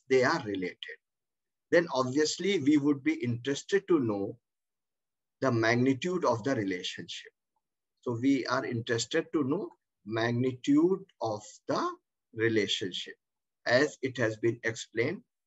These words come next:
uh, in the lambda on the following line. So we examine lambda also just to examine the magnitude of the relationship. Value of lambda lies in between zero and one. If values are near to zero, then we can say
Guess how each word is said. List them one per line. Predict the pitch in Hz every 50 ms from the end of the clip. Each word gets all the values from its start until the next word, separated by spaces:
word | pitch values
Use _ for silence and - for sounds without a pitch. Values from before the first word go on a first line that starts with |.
| _ - 107
uh, | 104 98 - _ _ -
in | 131 123
the | 113 107
lambda | 95 92 92 95 92 82 - - _ _ _ _ _ 92 95 -
on | 117 120
the | 120 135
following | 135 - 104 95 95 95 95 95 87 -
line. | - - - 113 - _ - _ _ _
So | - 165 151
we | 165 190 170
examine | 151 135 120 107 131 113 117 127 143 147 131 117
lambda | 107 107 110 117 127 151
also | 151 135 110 101 98 - - - - 370 _ _ _ _ _ _ -
just | 143 185 214 - -
to | 185 139
examine | 127 120 101 123 107 101 104 123 160 196 180
the | 180 160
magnitude | 131 117 107 107 113 113 113 107 - 147 147 147 143 -
of | - 107 101 107
the | 143 160
relationship. | 135 113 98 92 92 - - - 87 - - - - _ _ _ _ _ _ _ _ _ _ -
Value | 120 135 147 156 185 196 202
of | 196 - -
lambda | 127 117 117 117 127 151 170 160
lies | 135 113 104 104 117 135 127 131
in | 120 113 110
between | 110 101 _ - 117 107 98
zero | 98 101 104 98 117 117 110
and | 104 104 98
one. | 101 - - - _ _ _ _ _ _ _ -
If | 180 180 143
values | 135 123 120 117 117 131 151 175 190 196 165 143 - -
are | 139 143
near | 127 110 104 107 127 147 143 -
to | 170 156 139
zero, | - 151 160 165 196 226 339 - _ _ _ _ _ _ _
then | 120 117 139 147 151 151
we | 139 151 156
can | 147 - 147 143 147 147 139
say | - - - 165 190 240 294